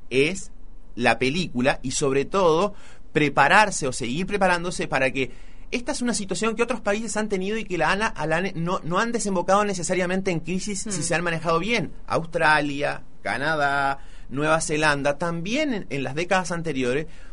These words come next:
Speaker 1: pasaron por periodos de alto déficit en cuenta corriente, de alzas en precios de activos inmobiliarios, tenían tasas bajas,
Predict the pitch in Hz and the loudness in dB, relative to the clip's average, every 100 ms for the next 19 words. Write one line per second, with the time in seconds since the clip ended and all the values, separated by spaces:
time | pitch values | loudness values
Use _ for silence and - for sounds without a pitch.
0 | - 151 190 208 226 190 180 208 180 156 | -2 2 4 4 2 0 0 0 -2 -2
1 | 180 185 180 151 170 175 175 185 151 147 | 0 0 2 2 2 2 -2 -2 -4 -4
2 | 143 156 165 156 151 135 135 113 160 190 | -2 0 2 2 2 0 0 0 0 0
3 | 190 165 165 170 160 139 165 165 165 165 | -2 -2 -4 -2 -2 0 -2 0 -2 -2
4 | 160 151 127 127 156 180 - - - - | 0 0 0 0 -2 -4 -8 -10 -8 -4
5 | 120 139 180 190 190 196 175 170 135 - | 0 2 2 0 -2 -4 0 2 2 -2
6 | 202 | -2